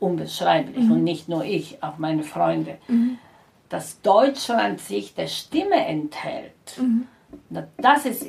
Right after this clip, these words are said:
Speaker 1: das Feigeste, was überhaupt
Speaker 2: Mhm.
Speaker 1: existiert. Was ist das für eine Haltung?
Speaker 2: Mhm.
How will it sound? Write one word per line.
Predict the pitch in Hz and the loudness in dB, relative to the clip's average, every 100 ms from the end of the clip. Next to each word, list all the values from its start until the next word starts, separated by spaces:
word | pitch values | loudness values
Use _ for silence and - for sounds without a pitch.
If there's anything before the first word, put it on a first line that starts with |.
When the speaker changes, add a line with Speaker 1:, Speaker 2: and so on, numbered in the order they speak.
| - - - | -14 -20 -18
Speaker 1:
das | 175 175 - | -12 -12 -10
Feigeste, | - 180 190 190 165 - 175 | -2 2 2 0 -6 -6 -6
was | 160 151 | -6 -6
überhaupt | 160 160 151 - | -8 -4 -6 -4
Speaker 2:
Mhm. | 269 | -2
Speaker 1:
existiert. | 233 240 - - 233 226 - _ _ _ _ _ _ | -2 -2 -10 -14 -14 -14 -16 _ _ _ _ _ _
Was | 165 160 | -16 -14
ist | 170 - | -14 -6
das | - 247 262 | 2 2 2
für | - - | 0 0
eine | - - - - | 0 -4 -6 -8
Haltung? | - - - - 294 254 | -10 -12 -16 -10 -6 -4
Speaker 2:
Mhm. | 262 | -6